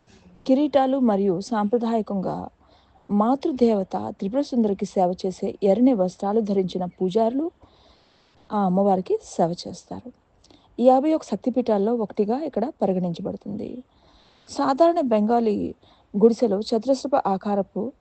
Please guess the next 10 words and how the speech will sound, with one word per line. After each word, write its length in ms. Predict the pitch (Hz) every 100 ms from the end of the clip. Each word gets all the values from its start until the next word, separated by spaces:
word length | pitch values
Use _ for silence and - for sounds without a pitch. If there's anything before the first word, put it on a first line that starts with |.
| 190
గర్భగుడి 380 | 185 165 196 202
ఉంటుంది 400 | 214 185 185 185
ఇక్కడ. 280 | 190 - - 240 _ _ _ _ _ _ _ _ _ _ _ _ _ _
సతీదేవి 580 | - 269 320 339 330 277
దహనమైన 480 | 214 208 247 262 233
తర్వాత 400 | - 190 208 196 175 - -
ఆమె 200 | 220 226
దేహాన్ని 420 | 196 202 233 262
తీసుకొని 520 | 214 185 - 185 180 -
శివుడు 480 | - 202 214 208 233